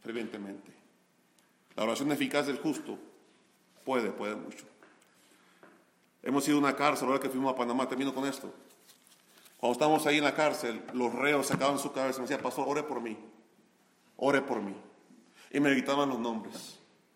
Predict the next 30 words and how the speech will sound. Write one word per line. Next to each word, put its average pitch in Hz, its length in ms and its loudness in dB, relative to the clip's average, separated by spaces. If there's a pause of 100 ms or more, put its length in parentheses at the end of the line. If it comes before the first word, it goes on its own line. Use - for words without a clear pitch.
(1080)
Y 139 100 4
yo, 160 160 8
dentro 143 220 2
de - 60 -2
todos 175 140 6
los 175 160 6
nombres, 147 340 2
¿verdad? 131 280 2
Me 135 100 4
acordé 127 280 -2
de 147 80 4
unos 123 440 0
y 123 40 -2
yo 127 80 2
decía, 135 180 0
"Señor, 131 380 -4 (360)
te 131 120 -2
pido 151 260 4
por 131 180 -4
todos 147 200 2
esos 147 180 -2
hombres 135 180 -2
que - 40 -10
están 123 120 -4
en 131 60 -2
ese 131 120 -4
lugar 123 160 -2
en 117 100 -4
la 113 60 -6
cárcel." - 260 -8